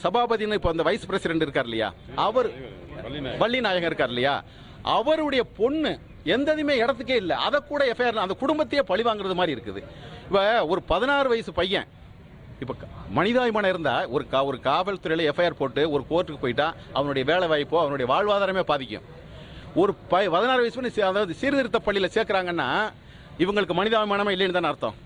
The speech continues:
Speaker 1: ஏன் அந்த படிக்கக்கூடிய பையல பெரிய கொலை குற்றம், அதாவது அங்க நடந்த சம்பவம் எப்படின்னா, ஏதோ ஒரு ரெண்டு சமுதாய சாதி ஊர்கள்ல மோதி இங்கிட்டு நாலு கொலை அங்கிட்டு நாலு கொலை விழுந்தால் எப்படி லத்தி சார்ஜ் பண்ணி அந்த ஊரை அடக்குமுறை பண்ணுவாங்களோ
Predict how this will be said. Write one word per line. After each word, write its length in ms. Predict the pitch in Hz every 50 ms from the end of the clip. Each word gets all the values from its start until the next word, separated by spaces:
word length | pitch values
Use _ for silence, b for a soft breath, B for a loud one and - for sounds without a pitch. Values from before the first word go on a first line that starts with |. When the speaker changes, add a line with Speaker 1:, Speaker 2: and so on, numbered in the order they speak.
| - - - - - - - - - 147
Speaker 1:
ஏன் 140 | 196 214 208
அந்த 120 | 196 185 165 -
படிக்கக்கூடிய 400 | 226 226 214 254 - 226 214 202 190
பையல 160 | 202 196 190 170 190 208 165 B B B - - -
பெரிய 140 | 220 285 262 -
கொலை 120 | 208 254 262 240
குற்றம், 200 | 247 226 143 147
அதாவது 240 | 180 208 214 196 180 180 208 - - - - -
அங்க 120 | 127 127 123 127
நடந்த 240 | 156 233 269 269 247 - - 170
சம்பவம் 520 | 175 190 214 214 170 135 110 113 131 156 175 - - 143
எப்படின்னா, 320 | 170 160 180 170 143 120 131 165 196 294 - B B B B B B B - 147
ஏதோ 120 | 180 226 262 247 233
ஒரு 80 | 208 196 190
ரெண்டு 160 | 196 196 196 185 175 170 165 -
சமுதாய 360 | 170 202 226 226 226 214 196 -
சாதி 200 | 180 208 220 220 202 190
ஊர்கள்ல 260 | 196 185 185 175 165 156
மோதி 180 | 180 208 220 214 185
இங்கிட்டு 240 | 175 185 208 214 196
நாலு 140 | 196 190 185 147
கொலை 120 | 180 214 214
அங்கிட்டு 280 | 185 175 180 170 156 165
நாலு 120 | 202 226 190
கொலை 120 | 175 202 214 185
விழுந்தால் 380 | 190 208 196 196 190 156 147 151 135 165
எப்படி 180 | 170 - 247 233
லத்தி 200 | 202 185 - 240 214 185
சார்ஜ் 180 | 220 214 170 190 170 196
பண்ணி 160 | 190 202 220 214
அந்த 100 | 196 170 160 180
ஊரை 120 | 226 220 196 180
அடக்குமுறை 400 | 170 226 185 - 233 220 220 202 175
பண்ணுவாங்களோ 420 | 180 175 160 156 147 127 117 101